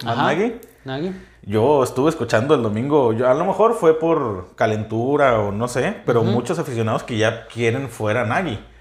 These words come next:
Speaker 1: Bueno, pues ahora de regalo de, de día trece, <laughs>
Speaker 2: <laughs> Sí,
Speaker 1: porque no hay
Speaker 2: ya,
Speaker 1: nada
Speaker 2: ya
Speaker 1: festivo,
Speaker 2: pasaron
Speaker 1: ¿verdad?
Speaker 2: Reyes, ya pasaron Reyes, Manny, sí,
Speaker 1: Pues,
Speaker 2: sí.
Speaker 1: le ratifican a Nagy.
Speaker 2: Híjole, no se me hace mal coach, pero te digo, el esquema ofensivo, sobre todo de Chicago,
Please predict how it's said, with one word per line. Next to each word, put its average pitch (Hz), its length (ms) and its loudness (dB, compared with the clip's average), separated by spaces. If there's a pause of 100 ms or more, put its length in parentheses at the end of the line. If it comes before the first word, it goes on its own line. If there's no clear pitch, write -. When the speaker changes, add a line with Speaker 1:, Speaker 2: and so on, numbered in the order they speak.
(260)
Speaker 1:
Bueno, 131 220 0
pues 98 200 -6
ahora 120 280 4
de 120 80 4
regalo 113 460 2
de, 92 440 -2 (840)
de 107 200 -2
día 123 240 0
trece, 156 380 6
<laughs> - 140 -4
Speaker 2:
<laughs> 170 320 2
Sí, 208 160 6
Speaker 1:
porque 170 160 4
no 185 100 -2
hay 196 80 2
Speaker 2:
ya, 185 100 4
Speaker 1:
nada 208 260 4
Speaker 2:
ya 190 80 6
Speaker 1:
festivo, 190 140 6
Speaker 2:
pasaron 220 400 8
Speaker 1:
¿verdad? - 160 6
Speaker 2:
Reyes, 160 140 2
ya 180 140 4
pasaron 196 320 2
Reyes, 175 440 0
Manny, 135 260 -6
sí, 143 160 -4
Speaker 1:
Pues, 156 300 4
Speaker 2:
sí. 135 340 -2
Speaker 1:
le 151 160 0
ratifican 143 600 -2
a 143 80 -2
Nagy. 90 320 -6 (460)
Speaker 2:
Híjole, 156 480 -2 (180)
no 175 240 0
se 185 160 -4
me 175 140 -2
hace 160 240 -4
mal 151 320 -2
coach, 147 480 2
pero 131 220 -2
te 135 100 -4
digo, 135 180 4
el 135 80 2
esquema 156 480 0
ofensivo, 156 600 -2
sobre 135 260 -4
todo 139 340 -4
de 139 140 -4
Chicago, 135 800 -2